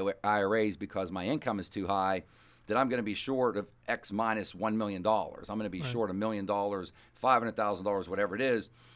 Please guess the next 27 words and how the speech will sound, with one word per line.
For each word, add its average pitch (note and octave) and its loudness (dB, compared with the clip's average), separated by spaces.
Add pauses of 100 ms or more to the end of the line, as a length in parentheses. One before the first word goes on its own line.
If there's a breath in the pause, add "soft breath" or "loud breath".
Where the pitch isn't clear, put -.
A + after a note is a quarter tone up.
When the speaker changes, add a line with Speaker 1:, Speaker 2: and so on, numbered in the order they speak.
(140)
Speaker 1:
So - -4
we D3 4
were C#3 6
able A#2+ 4
to A2 0
set A2 0
up G2+ 0
a G2 -4
great A2 0
tax-deferred G#2+ 0
growth A2+ 4
for G#2+ -6
them, G2 0 (280 soft breath)
an E2+ -4
all-index G#2+ 2
tax-deferred G#2 -2
growth. G2+ 2 (460 soft breath)
We G#2 0
came A#2 0
up G#2 2
with F#2+ -4
five A2+ 2
twenty-nine A2 0
plans, G#2+ -4
which G2 -4
we G2+ -4
have G2+ -2